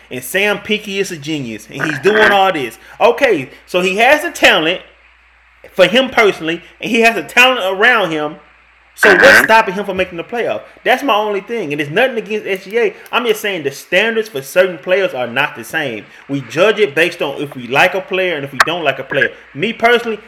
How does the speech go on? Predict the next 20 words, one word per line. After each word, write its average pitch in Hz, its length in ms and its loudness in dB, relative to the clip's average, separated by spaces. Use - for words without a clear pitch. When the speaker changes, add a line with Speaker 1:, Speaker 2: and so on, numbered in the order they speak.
Speaker 1:
I 185 140 2
judge 156 320 0
everybody 190 440 4
on 151 140 -4
the 127 60 -6
same 160 300 -6
platform. 113 600 -4
So 170 200 4
if 135 60 -4
y'all 220 200 6
gonna 214 160 -2
tell 220 260 0
me 202 220 -8
that 139 160 -2
S 190 160 2
G 202 180 -4
A 196 280 0
is 135 200 -8
good 165 200 2
enough 190 360 2